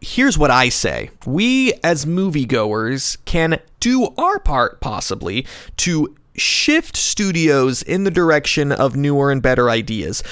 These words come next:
Remember that these ideas were originally popular because they were new and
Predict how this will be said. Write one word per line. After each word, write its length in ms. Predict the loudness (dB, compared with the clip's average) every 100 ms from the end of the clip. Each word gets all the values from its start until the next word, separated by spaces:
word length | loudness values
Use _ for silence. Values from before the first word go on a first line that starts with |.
| -8 -2
Remember 400 | 2 4 4 4
that 240 | 4 2
these 560 | -2 -4 -2 0 0 -2 0
ideas 760 | 0 0 -2 2 2 2 -2 -6 -12
were 460 | -6 2 4 2 0
originally 680 | 2 4 4 4 2 2 0
popular 760 | -2 0 0 0 0 4 2 2 -6 -16 -10 -2
because 840 | 0 0 0 4 4 4 2 -4 -8 -14
they 280 | -6 0 2
were 220 | 4 2
new 640 | 2 2 2 4 4 2 0 -2
and 280 | -2 0